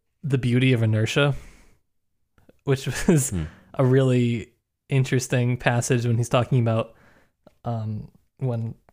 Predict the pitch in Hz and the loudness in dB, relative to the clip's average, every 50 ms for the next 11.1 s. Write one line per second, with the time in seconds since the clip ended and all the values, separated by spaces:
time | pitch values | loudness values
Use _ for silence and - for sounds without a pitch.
0 | _ - 139 127 113 113 113 123 120 117 117 113 110 - - 127 117 117 117 117 | _ -4 -2 -2 -2 -2 -2 0 0 2 0 -2 -2 0 0 0 2 0 0 -2
1 | 113 110 123 120 113 113 113 113 113 - - - 131 120 120 113 113 - - 117 | -2 -4 -4 -6 -6 -4 -6 -6 -8 -6 -2 0 0 2 2 0 0 -2 -2 -4
2 | 113 113 113 110 - - - _ _ _ _ _ _ _ _ _ _ _ _ _ | -2 -2 -4 -6 -8 -12 -18 _ _ _ _ _ _ _ _ _ _ _ _ _
3 | - 131 120 120 117 113 110 113 120 117 120 117 117 117 113 113 110 110 110 113 | -8 -4 -2 -2 -2 -2 -2 -2 0 0 0 2 0 0 0 -2 -2 -4 -4 -6
4 | - - _ _ _ _ _ _ _ _ _ _ _ _ _ _ _ _ _ _ | -8 -12 _ _ _ _ _ _ _ _ _ _ _ _ _ _ _ _ _ _
5 | _ _ _ _ 127 127 123 117 120 131 127 127 - 135 120 113 - 131 131 120 | _ _ _ _ -4 -2 0 2 2 2 0 0 0 -2 -2 0 0 0 0 2
6 | 120 113 - - 131 120 117 117 117 113 117 117 120 123 117 - - 117 110 107 | 0 -2 0 0 0 2 2 2 0 0 2 2 2 0 0 0 -2 -2 -2 -4
7 | 107 110 113 117 123 120 110 - - - - - - - - _ _ _ _ _ | -6 -6 -4 -2 -2 -2 -2 -4 -8 -10 -12 -14 -18 -20 -20 _ _ _ _ _
8 | _ _ _ _ _ _ _ _ _ _ - - - 127 120 117 113 113 113 113 | _ _ _ _ _ _ _ _ _ _ -20 -10 -6 -4 0 0 0 0 0 0
9 | 113 110 107 - _ _ _ _ _ - 139 120 117 120 117 113 113 110 117 113 | -2 -4 -6 -10 _ _ _ _ _ -8 -8 -4 -2 -2 0 0 -2 -2 -2 -4
10 | 110 110 120 - - 120 - - 123 117 110 110 110 - - - 113 113 113 110 | -4 -4 -6 -8 -8 -10 -8 -8 -8 -8 -8 -8 -10 -12 -12 -10 -10 -8 -8 -10
11 | 113 113 | -10 -12